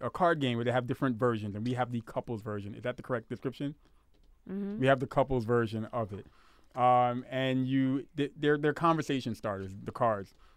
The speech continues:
Speaker 1: There are categories where there are, like, the raunchy adult ones. Then there's categories about, like, you as a couple or you, you know, elements of your relationship or aspects of your relationship. And we pick a card, you ask the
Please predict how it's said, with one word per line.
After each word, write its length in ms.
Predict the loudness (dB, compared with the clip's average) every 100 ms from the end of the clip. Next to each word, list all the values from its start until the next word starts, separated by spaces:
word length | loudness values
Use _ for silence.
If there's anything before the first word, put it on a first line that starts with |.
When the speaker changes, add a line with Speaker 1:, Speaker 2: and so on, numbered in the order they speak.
| _
Speaker 1:
There 540 | -2 0 2 2 0 0
are 140 | 0
categories 580 | 0 0 0 0 -2 -2
where 240 | -2 -2
there 100 | -2
are, 100 | -6
like, 120 | -6
the 60 | -6
raunchy 760 | -6 -6 -8 -4 -4 -2 -4 -6
adult 380 | -4 0 0 -2
ones. 420 | -2 -2 -2 -6 -10 -20 _ -6
Then 160 | -2 -2
there's 120 | -2
categories 540 | -2 -2 -2 -4 -4
about, 300 | -4 -2 -2
like, 160 | -4 -8 -6
you 180 | -4 -4
as 100 | -4
a 40 |
couple 380 | -2 0 0 0
or 280 | 0 -2 0
you, 380 | 0 0 -4 -10 -14
you 140 | -8 -6
know, 140 | -8 -14 _ -8
elements 320 | 0 2 2 0
of 60 |
your 80 | -4
relationship 480 | -4 -4 -6 -6 -8
or 60 | -4
aspects 460 | 2 2 2 -4 -4
of 60 |
your 120 | -6 -4
relationship. 600 | -6 -8 -12 -14 -14 -16 -20 -20 -20 -8
And 260 | -2 0 0
we 60 |
pick 160 | 0 0
a 60 | 4
card, 440 | 8 8 8 2 -10 -14
you 140 | -6 0
ask 220 | 2 0
the 100 | -4